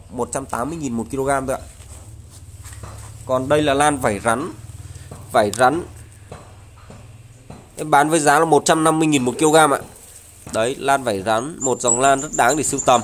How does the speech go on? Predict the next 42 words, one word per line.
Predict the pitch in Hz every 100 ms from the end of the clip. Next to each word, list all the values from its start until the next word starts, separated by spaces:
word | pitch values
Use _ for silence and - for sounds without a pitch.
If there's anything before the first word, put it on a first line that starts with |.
| - - - - - - - - - - - - - - - - -
Đó | 104 120
các | 139
bạn | 143
ạ. | 117 - - - - - _ _ _ - -
Một | - 123 -
trăm | 156 143
năm | 147 151
mươi | 156
nghìn | 143
một | 117 113 127
kg. | 147 151 151 - - - - _ - - - - - - - - -
Chỗ | - 135
này | 139
chắc | 151 -
chỉ | -
còn | 101 110
độ | 113 -
khoảng | 104 107
ba | 135
ki-lô-gam | 131 139 147 143 123
thôi, | 123
thôi | 131
các | 127
bạn | 131 -
ạ. | - - - - - - - -
Vảy | 98 90
rắn | 101 120
nó | 151
rất | 196
là | 202
nhẹ, | 151 135 - - -
các | -
bạn | - 120 113
lấy | 127
được | 165 143 98
kg | 143 143 147 139
thì | 120 110 - -
về | 120 117
trồng | 120 -
thoải | - 101
mái | 113
thôi. | 175